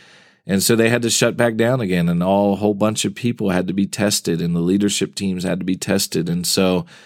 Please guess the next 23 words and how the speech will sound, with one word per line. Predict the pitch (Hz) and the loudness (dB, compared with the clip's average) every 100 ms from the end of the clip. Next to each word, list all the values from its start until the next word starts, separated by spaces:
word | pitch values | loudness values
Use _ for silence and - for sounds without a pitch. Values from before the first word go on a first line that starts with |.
| - - - _ _ _ _ _ _ _ - | -20 -20 -20 _ _ _ _ _ _ _ -16
it, | - - | -10 -8
it | 104 | -4
can | 127 | 0
happen. | 139 139 196 101 82 | 0 0 -2 -2 0
There's | 87 98 | 0 0
another | 107 113 | 0 0
church | 117 - 127 120 - - | 0 0 0 0 -4 -2
that | 101 101 | 0 0
I | 98 98 95 | 0 -2 -2
heard | 110 110 | 0 0
just | 101 117 - | 0 -2 2
yesterday, | 107 123 - 98 87 85 80 82 - _ _ _ _ _ _ _ - | 2 0 -2 -6 -4 -4 -4 -6 -10 _ _ _ _ _ _ _ -10
a | 90 | -6
church | - 98 98 | -2 -2 -2
in | 95 | -2
our | 95 | -2
convention | 92 95 92 95 - 92 90 | -2 -4 -4 -4 -4 -4 -4
who | 90 87 90 85 - _ _ _ | -2 0 0 -2 -6 _ _ _
reopened, | - 101 101 107 - 110 110 107 - | 0 2 4 2 0 -2 -2 -6 -4
and | 92 87 87 | -2 -2 -2
their | 90 90 | -2 -2
sound | - 107 123 120 101 | 0 0 0 0 -4
guy, | 87 82 78 92 | -2 -2 0 -2